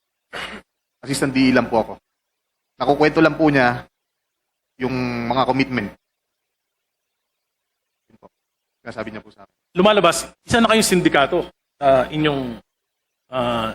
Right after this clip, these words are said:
Speaker 2: engineering district. At ang hepe ng sindikato nyo, si Engineer Alcantara. Tama?
Speaker 1: Ako po, inaamin ko po na sunod-sunuran ako sa kung ano ang sabihin sa akin at
Speaker 2: Kaya
Speaker 1: kung
Speaker 2: nga,
Speaker 1: ano po
Speaker 2: sindikato,
Speaker 1: ipagawa sa
Speaker 2: may
Speaker 1: akin.
Speaker 2: boss.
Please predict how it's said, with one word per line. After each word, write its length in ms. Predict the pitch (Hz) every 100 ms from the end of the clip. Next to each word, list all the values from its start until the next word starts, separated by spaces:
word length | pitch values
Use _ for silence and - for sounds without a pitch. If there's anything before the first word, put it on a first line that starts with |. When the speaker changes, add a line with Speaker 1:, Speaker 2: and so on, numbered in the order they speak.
| 147
Speaker 2:
engineering 320 | 151 151 143
district. 400 | 131 - 156 127
At 80 | 156
ang 320 | 160 156 - -
hepe 240 | 208 208
ng 160 | 196 196
sindikato 400 | 185 180 170 151
nyo, 240 | 127 - _ _
si 240 | - 170
Engineer 320 | 180 175 170
Alcantara. 560 | 131 131 131 123 127 -
Tama? 320 | 127 156 - _ _ _ _ _ _ _ _ _ -
Speaker 1:
Ako 80 |
po, 120 | 156 170
inaamin 480 | 147 147 147 147 143
ko 80 | 139
po 240 | 147 156
na 560 | 147 127 120 117 113 - _ _ _ _ _ _
sunod-sunuran 640 | - 170 156 160 165 151
ako 240 | 143 160 156
sa 160 | 139
kung 160 | 139 139
ano 160 | 135 147
ang 80 |
sabihin 320 | 139 135 131 135
sa 160 | 135
akin 160 | 131 143
at 80 | 165
Speaker 2:
Kaya 80 |
Speaker 1:
kung 0 |
Speaker 2:
nga, 80 | 240
Speaker 1:
ano 80 | 143
po 60 | 220
Speaker 2:
sindikato, 240 | 220 247
Speaker 1:
ipagawa 240 | 240 202 220
sa 80 |
Speaker 2:
may 80 | 214
Speaker 1:
akin. 80 | 208
Speaker 2:
boss. 180 | 220